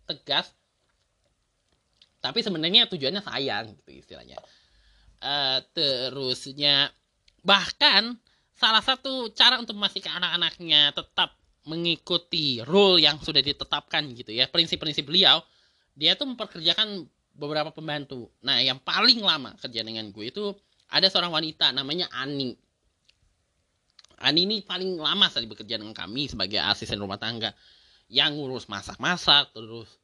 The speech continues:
nyuci baju, eh, ngebersihkan rumah segala macam. Nah, tapi di luar itu dia di luar pekerjaan, eh, A R T pada umumnya, dia tuh kayak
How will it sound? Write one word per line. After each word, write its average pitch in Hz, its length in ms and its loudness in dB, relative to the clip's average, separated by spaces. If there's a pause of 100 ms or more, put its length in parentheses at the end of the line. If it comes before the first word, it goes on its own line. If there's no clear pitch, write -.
(160)
nyuci 147 400 -10
baju, 147 560 0 (640)
eh, 107 100 -8
ngebersihkan 151 540 0
rumah 165 320 -2
segala 131 240 0
macam. 131 400 -2 (960)
Nah, - 160 -6 (540)
tapi 254 240 2
di 220 160 0
luar 196 240 4
itu 165 340 -4
dia 170 300 0 (560)
di 185 160 -2
luar 220 240 2
pekerjaan, 147 560 0
eh, 117 500 -12
A 160 140 -2
R - 20 -10
T 180 80 -6
pada 147 220 2
umumnya, 156 560 2
dia 196 240 6
tuh 302 160 -6
kayak 214 260 4